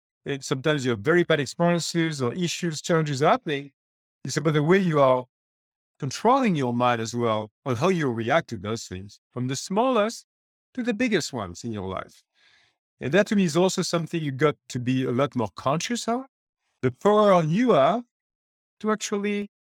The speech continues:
control what you can control. And you can control a few things with your mind, actually.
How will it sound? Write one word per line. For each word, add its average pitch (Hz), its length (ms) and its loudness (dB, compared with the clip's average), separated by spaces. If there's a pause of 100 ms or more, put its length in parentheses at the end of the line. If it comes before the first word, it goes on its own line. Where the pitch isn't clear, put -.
(200)
control 180 500 0
what 170 220 0
you 175 80 -8
can 180 180 -4
control. 185 540 -4
And 160 140 -4
you 196 100 -2
can 269 240 -2
control 190 460 -4
a 170 40 0
few 190 220 -6
things 180 260 -6
with 156 160 -8
your 143 120 -2
mind, 135 280 0
actually. - 340 -12